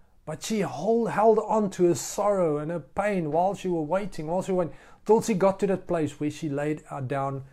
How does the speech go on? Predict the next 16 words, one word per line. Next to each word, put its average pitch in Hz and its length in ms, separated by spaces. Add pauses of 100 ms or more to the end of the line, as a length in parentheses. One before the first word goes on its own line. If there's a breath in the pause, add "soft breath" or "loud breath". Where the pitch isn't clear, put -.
(280 soft breath)
everything 151 600
before 120 320
the - 80
Father. - 380 (840)
Now, 170 280 (3000)
I 185 120
want 226 120
to 233 60
encourage 190 480
you 160 60
to 139 100
go 143 140
and 151 100
sit - 320
before 147 360
God. 113 340